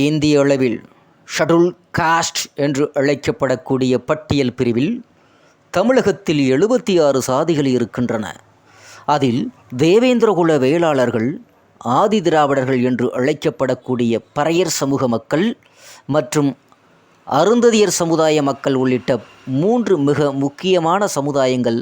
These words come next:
மற்றும் பல்வேறு சமுதாயங்கள் உள்ளடக்கி இருக்கிறது. தேவேந்திரகுல வேளாளர்களை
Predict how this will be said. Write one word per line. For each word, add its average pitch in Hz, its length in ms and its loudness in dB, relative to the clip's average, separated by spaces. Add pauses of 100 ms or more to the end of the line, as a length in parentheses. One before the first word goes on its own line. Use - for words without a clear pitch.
(200)
மற்றும் 131 460 -4
பல்வேறு 165 520 0
சமுதாயங்கள் 131 760 -2 (200)
உள்ளடக்கி 117 600 -4
இருக்கிறது. 110 540 -4 (1040)
தேவேந்திரகுல 131 800 2
வேளாளர்களை 123 760 0